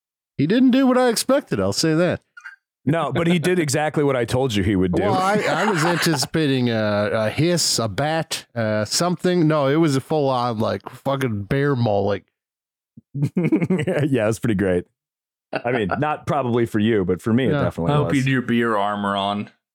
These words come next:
Speaker 1: Uh,
Speaker 2: Yeah.
Speaker 1: yeah, I did. For sure.
Speaker 3: Anesthetized up front makes it easier.
Speaker 1: Yeah, absolutely. We're,
Speaker 2: Yeah.
Speaker 1: we're good to go.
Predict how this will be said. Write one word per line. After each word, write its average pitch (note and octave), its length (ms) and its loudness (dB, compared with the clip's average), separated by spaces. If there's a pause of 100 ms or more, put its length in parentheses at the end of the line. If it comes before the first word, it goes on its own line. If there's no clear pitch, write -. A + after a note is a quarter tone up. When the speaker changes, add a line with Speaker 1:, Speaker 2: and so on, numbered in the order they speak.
(520)
Speaker 1:
Uh, G#2+ 360 -2
Speaker 2:
Yeah. C3+ 200 0
Speaker 1:
yeah, F2 80 -4
I G2 80 -2
did. F#2 280 -4
For - 120 -14
sure. C3 80 0
Speaker 3:
Anesthetized A#2+ 840 -2
up G#2+ 120 -4
front G2+ 380 -4
makes G2+ 240 -4
it G2+ 100 -4
easier. G2+ 500 -4
Speaker 1:
Yeah, F#2 180 -2
absolutely. - 560 -8
We're, G2+ 180 -2
Speaker 2:
Yeah. F#2 200 0
Speaker 1:
we're A#2+ 80 -4
good A#2 180 -2
to G2+ 60 -2
go. F#2 240 -2